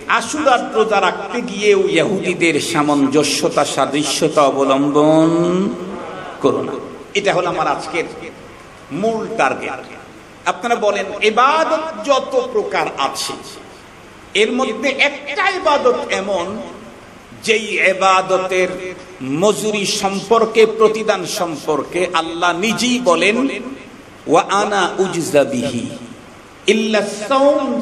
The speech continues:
ফা ইন্নাহু লি ওয়া আনা উজজা বিহি।" অমুক ইবাদতের এত দাম,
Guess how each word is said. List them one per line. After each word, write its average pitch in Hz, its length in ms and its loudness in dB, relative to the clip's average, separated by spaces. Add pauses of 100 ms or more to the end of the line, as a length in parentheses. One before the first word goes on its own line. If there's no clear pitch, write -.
ফা 226 120 0
ইন্নাহু 202 600 2
লি 285 520 0 (460)
ওয়া 175 140 2
আনা 185 600 0
উজজা 180 420 0
বিহি।" - 320 -6 (840)
অমুক 214 400 2
ইবাদতের 208 560 0 (100)
এত 185 200 -2
দাম, 165 360 -2